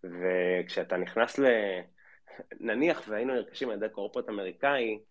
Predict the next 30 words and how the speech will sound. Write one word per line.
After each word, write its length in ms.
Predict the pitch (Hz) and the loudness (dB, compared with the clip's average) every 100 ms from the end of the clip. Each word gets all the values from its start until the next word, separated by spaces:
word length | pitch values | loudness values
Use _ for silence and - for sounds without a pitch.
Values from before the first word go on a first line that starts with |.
| _ _ _ _ 107 | _ _ _ _ -6
אני 120 | 117 | 2
לא 120 | 143 | 2
בטוח 340 | 143 143 123 | 2 0 -4
שהיו 180 | - 101 | -2 -6
לי 80 | 95 | -6
חברים. 480 | - 82 92 - 87 - _ _ _ _ _ _ - - | -8 -8 -8 -8 -12 -14 _ _ _ _ _ _ -12 -4
אה, 260 | 107 110 | -2 2
היו 200 | 113 208 | 6 8
לי 360 | 220 208 196 175 208 | 8 4 0 -2 -2
colleagues, 560 | 202 160 110 - - - | 0 0 -4 -12 -16 -12
<laughs> 140 | - | -4
היו 140 | 127 143 | 0 0
לי 100 | 147 147 | 0 0
peers, 460 | 139 113 92 - _ - | 0 -2 -6 -12 _ -8
אבל 220 | 101 107 | -2 0
אם 120 | 110 | 0
אני 120 | 107 | 0
רוצה 280 | 107 - 156 | -4 -4 2
לרוץ 300 | 143 123 - | 2 2 -4
קדימה 500 | - 101 117 113 92 87 | -6 -2 0 0 -2 -4
ולא, 580 | 95 98 110 107 98 - - _ _ - | -2 4 6 6 2 -4 -20 _ _ -4
אה, 440 | 104 92 90 87 - | 0 0 0 -2 -2
לא 220 | 101 110 | 0 2
לחשוש 760 | 117 - - 123 113 - - - - | 2 0 0 2 2 0 -6 -8 -6
מפוליטיקה 960 | 98 95 85 85 98 95 107 117 113 | -2 -2 -4 -4 -2 0 0 0 4
ארגונית 440 | 101 92 95 104 90 | 4 2 0 0 2
ברמה 380 | 95 98 101 | 0 2 0
קשה, 360 | - - 135 123 - - - - | -2 0 4 4 2 -10 -4 8
ועוד 180 | 139 | 8
פעם, 140 | 139 | 8